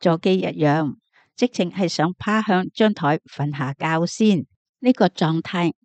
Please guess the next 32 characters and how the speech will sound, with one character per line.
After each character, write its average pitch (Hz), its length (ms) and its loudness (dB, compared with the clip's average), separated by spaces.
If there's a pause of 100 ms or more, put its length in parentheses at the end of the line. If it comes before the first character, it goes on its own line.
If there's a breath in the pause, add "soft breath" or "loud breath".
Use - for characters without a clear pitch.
(120)
我 165 160 2
哋 170 280 -2
廣 175 260 0
東 214 220 2
話 165 240 -2
有 170 160 2
一 208 100 2
個 185 180 2
好 202 180 0
傳 175 460 0
神， 160 360 -2 (100)
個 170 140 2
個 160 240 0 (120)
一 190 120 0
定 165 280 -6
聽 202 300 -2
過 175 220 2
嘅 156 180 -2
叫 160 220 0
法， 156 320 -4 (240)
叫 175 100 4
做 160 240 0 (100)
飯 147 340 -2
氣 160 280 -2
攻 185 260 2
心 185 200 -4 (160)
啊。 156 120 2
而 - 400 -12
英 220 340 4
文 190 200 4
呢， 240 60 4 (200)
就 135 140 -2